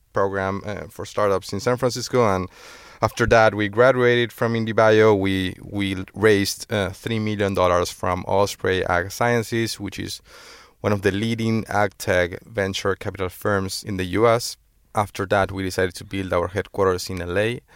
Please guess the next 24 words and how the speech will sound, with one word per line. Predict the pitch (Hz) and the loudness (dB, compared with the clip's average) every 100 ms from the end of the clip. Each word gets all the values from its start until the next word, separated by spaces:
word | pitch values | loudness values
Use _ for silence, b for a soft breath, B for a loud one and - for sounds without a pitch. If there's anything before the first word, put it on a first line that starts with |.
| b b _ - | b b _ -4
uh, | 101 90 92 | -2 -2 -2
and | 92 87 85 85 | -4 -4 -8 -10
we | 98 | -8
have | 98 90 | -4 -4
a | 87 | -4
team | - 95 90 | -6 -6 -6
of | 82 - | -8 -6
twelve | - 110 110 | 0 0 0
people, | - 113 - 113 110 110 b b b - | -6 -12 -4 -2 -2 -4 b b b -6
and | 101 92 90 98 | -2 -2 -4 -4
we're | |
working | 98 104 117 107 | -2 -2 -2 -4
with | 110 | -4
really | 101 110 101 | -2 -2 2
large | 98 92 90 - | 4 4 0 -8
farming | - - 98 92 90 | -8 -2 -2 -2 -4
companies | 104 95 95 90 85 - - B B B 107 | -2 -2 -4 -6 -6 -8 -12 B B B 0
that | 101 92 - - | 2 2 -2 -4
understand | 101 95 - 151 117 92 92 - B B B - | 0 -2 -2 -2 -2 -2 -6 -10 B B B -20
that | 110 104 98 95 90 - _ - | -2 2 4 4 2 -4 _ -4
pollination | 120 107 101 - 98 | 0 0 0 -2 -4
has | 95 90 | -6 -6
been | 95 | -10
forgotten | - 98 98 120 123 | -8 -2 0 2 0